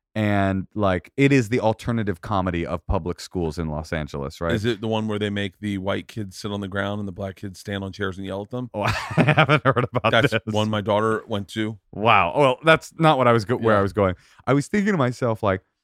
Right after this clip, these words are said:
Speaker 1: they probably have, like, a bunch of trans kids here or, or bu-, non-binary kids.
Speaker 2: Yeah.
Speaker 1: And probably it's not
Speaker 2: Mm.
Speaker 1: cool to bully those kids. Like, when,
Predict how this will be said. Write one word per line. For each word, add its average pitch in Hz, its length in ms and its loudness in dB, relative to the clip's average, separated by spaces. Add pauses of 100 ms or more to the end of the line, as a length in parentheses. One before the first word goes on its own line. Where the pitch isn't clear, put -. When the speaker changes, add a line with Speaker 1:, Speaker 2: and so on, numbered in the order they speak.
(340)
Speaker 1:
they 143 100 4
probably 196 380 2
have, 131 180 2
like, 98 160 2 (180)
a 110 40 -6
bunch 110 240 0
of 92 140 -10
trans 104 420 -4
kids - 340 -8
here - 220 -8 (160)
or, 104 320 2
or 107 400 2
bu-, 123 120 4
non-binary 98 680 2
kids. 80 260 -4
Speaker 2:
Yeah. 98 160 -4 (140)
Speaker 1:
And 139 180 2
probably 196 600 4
it's 131 180 -4
not 147 240 4
Speaker 2:
Mm. 123 80 -16
Speaker 1:
cool 160 480 2
to - 100 -4
bully 143 360 4
those 76 260 -4
kids. 80 400 -2
Like, 101 180 2 (200)
when, 147 160 4